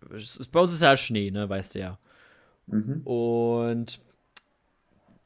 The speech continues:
Speaker 1: Dreh hat alles furchtbar gut geklappt, ne, alles gut, alles super. Und, ähm, <laughs> ich weiß gar nicht, ob man's hört, aber <laughs> hört man irgendwie bei den, bei den Mitbewohnern gerade, by the way?
Speaker 2: Nö.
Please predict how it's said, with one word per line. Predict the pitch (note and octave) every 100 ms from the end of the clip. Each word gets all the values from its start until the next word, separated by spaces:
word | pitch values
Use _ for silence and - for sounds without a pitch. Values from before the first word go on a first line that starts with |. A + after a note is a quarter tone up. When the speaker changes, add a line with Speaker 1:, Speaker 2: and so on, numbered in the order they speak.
| _
Speaker 1:
Dreh | - D3 D#3+
hat | D3+ -
alles | D#3 E3+ -
furchtbar | E3+ F3 D#3
gut | D3
geklappt, | B2+ - C#3+ C#3 -
ne, | B2+ B2+ B2+ C3
alles | A#2+ A#2+ -
gut, | B2+ B2
alles | - A2+ -
super. | B2 B2 A#2+ A#2 A#2+ - - _ _ -
Und, | A#2 A2+ A2+ A2+ A2+ A2+ - A2+
ähm, | A2 A2 G#2+ G#2+ A2 - - - - -
<laughs> | - - G#3+ G#3+ -
ich | -
weiß | A#2
gar | C3
nicht, | A#2
ob | A2
man's | G#2 -
hört, | A2+ A#2
aber | G#2 G2+ - - C#3+ - - -
<laughs> | - - _ - -
hört | - B2
man | G3+ C#3+
irgendwie | D#3+ F3 D#3
bei | - A2+
den, | A2+ A2
bei | A#2+
den | A2
Mitbewohnern | B2+ A#3 F#3 F3+
gerade, | - F3 F3+
by | F3 F3
the | F3
way? | F3+ F#3 C4+ - _ _ _ _ _ _ _ _ _ _ _ _ _ _ _ _ _
Speaker 2:
Nö. | D#3 A#2+ B2+